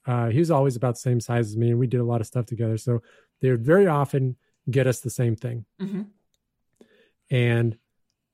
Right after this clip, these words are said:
Speaker 1: uh, this was around the time that rollerblades became popular.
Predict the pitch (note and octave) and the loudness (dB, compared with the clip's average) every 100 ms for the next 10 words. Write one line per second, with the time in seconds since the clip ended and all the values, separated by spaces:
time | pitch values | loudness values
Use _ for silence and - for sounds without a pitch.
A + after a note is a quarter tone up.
0 | - B2 A#2 A2+ D#3+ G3 F3 D3+ D3 D#3+ | -6 -2 -2 0 0 2 2 2 2 2
1 | C#3 - A#2+ A#2 A#2 C3+ B2+ A#2+ A2 A#2+ | -2 -2 -2 0 0 -2 -2 -2 -2 -2
2 | A#2 B2+ C3+ C3+ C#3+ D3 C#3 D3 D3+ C3+ | 0 2 2 2 0 0 -2 -2 -4 -2
3 | A2+ - A#2 D3 | -6 -4 -4 -4